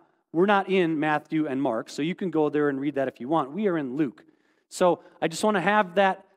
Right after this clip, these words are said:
that idea in mind. Now, Luke says the same thing, but in a different way. So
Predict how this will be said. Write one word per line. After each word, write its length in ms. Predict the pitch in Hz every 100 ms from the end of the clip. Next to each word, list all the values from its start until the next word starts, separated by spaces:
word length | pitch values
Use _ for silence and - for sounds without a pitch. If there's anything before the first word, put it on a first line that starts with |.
| -
that 120 | 175
idea 480 | 170 147 208 254 208
in 120 | 175
mind. 400 | 196 180 160 160 _ _ _
Now, 140 | 180 170
Luke 280 | 185 320
says 360 | - - 254 185
the 100 | 185
same 280 | - 220 196
thing, 280 | - 226 190
but 140 | 180
in 80 | 170
a 60 |
different 360 | 143 170 143 127
way. 360 | 143 151 85 - _ _
So 380 | - 190 165